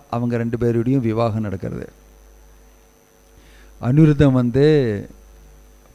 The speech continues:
பிரத்யும்னாவுடைய மகன். கிருஷ்ணர் ருக்மிணி வழியாக உள்ள மகன் வந்து பிரத்யும்னா. பிரத்யும்னாவுடைய மகன் வந்து அனிருத்தா. உஷா வந்து பானாசூரனுடைய மக-,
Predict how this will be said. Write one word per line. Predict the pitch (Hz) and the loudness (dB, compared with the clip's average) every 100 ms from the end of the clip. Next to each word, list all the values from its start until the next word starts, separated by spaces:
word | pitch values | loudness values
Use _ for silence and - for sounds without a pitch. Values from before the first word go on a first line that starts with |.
| - 123 | -2 0
பிரத்யும்னாவுடைய | 127 117 160 170 165 151 131 127 131 | 0 2 4 4 4 2 2 0 -2
மகன். | 120 113 110 - _ _ _ _ - - - - - | -4 -6 -8 -14 _ _ _ _ -20 -20 -20 -14 2
கிருஷ்ணர் | 127 113 180 156 | 2 2 0 2
ருக்மிணி | 135 - 170 160 | 2 2 2 4
வழியாக | 151 143 139 135 135 | 4 4 2 2 2
உள்ள | 127 123 | 2 2
மகன் | 123 127 127 | 0 -2 -2
வந்து | 120 117 135 175 185 - - - - - | -2 -2 -2 -2 -4 -12 -20 -20 -20 -4
பிரத்யும்னா. | 113 117 131 123 117 107 - - - - | -4 0 2 2 -2 -4 -12 -20 -20 -2
பிரத்யும்னாவுடைய | 127 139 131 196 185 170 156 143 131 | 0 2 4 4 6 6 4 4 0
மகன் | 127 135 135 | 0 0 -2
வந்து | 120 123 156 | -2 -2 -2
அனிருத்தா. | 113 127 120 98 101 - - - - - - - - - - 127 | 0 0 0 -4 -8 -8 -14 -20 -20 -20 -20 -20 -20 -10 4 4
உஷா | - 196 175 | 6 6 6
வந்து | 151 147 165 190 190 - - 113 98 | 4 0 0 0 -2 -8 -20 -18 -4
பானாசூரனுடைய | 120 127 151 170 160 151 147 135 123 117 | 0 2 4 2 2 0 0 2 0 -2
மக-, | 107 98 101 | -4 -4 -8